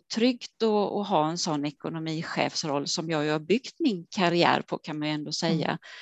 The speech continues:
Speaker 1: Och då att ta det här klivet till en så superövergripande roll som regiondirektör, där inga frågor är mina. Jag är inte expert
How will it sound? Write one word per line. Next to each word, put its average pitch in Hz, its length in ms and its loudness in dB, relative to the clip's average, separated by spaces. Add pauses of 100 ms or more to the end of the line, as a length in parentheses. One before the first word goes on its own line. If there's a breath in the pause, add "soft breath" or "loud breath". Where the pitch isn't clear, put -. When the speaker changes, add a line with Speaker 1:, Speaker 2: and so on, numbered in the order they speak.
(340 loud breath)
Speaker 1:
Och 196 120 2
då 190 160 4
att 226 120 4
ta 214 260 2
det 208 80 6
här 190 140 4
klivet 170 560 0
till 160 340 2
en 175 220 -2 (100)
så - 240 -4
superövergripande 160 1600 2
roll 185 340 6
som 156 300 -4
regiondirektör, 170 1080 2
där 175 220 4
inga 240 380 6
frågor 247 440 2
är 147 120 2
mina. 170 580 0
Jag 208 100 4
är 285 40 8
inte 269 160 4
expert - 320 -2